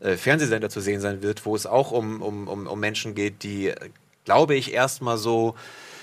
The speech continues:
für die breite Masse so, „Oh, das ist ja krass, was die machen. Ist das denn normal oder nicht?“ Und was ist denn normal?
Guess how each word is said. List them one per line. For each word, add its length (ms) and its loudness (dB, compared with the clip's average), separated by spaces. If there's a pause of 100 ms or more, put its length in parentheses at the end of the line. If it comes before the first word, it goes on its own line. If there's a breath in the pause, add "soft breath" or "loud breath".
(260 loud breath)
für 200 2
die 100 -4
breite 320 4
Masse 280 -2
so, 280 2
„Oh, 80 6
das 220 -6
ist 100 -6
ja 120 0 (180)
krass, 320 -2
was 120 -4
die 120 -2
machen. 240 -4
Ist 160 0
das 120 0
denn 340 -2
normal 440 4
oder 140 0
nicht?“ 240 0
Und 260 -8
was 160 0
ist 140 0
denn 100 0
normal? 400 -10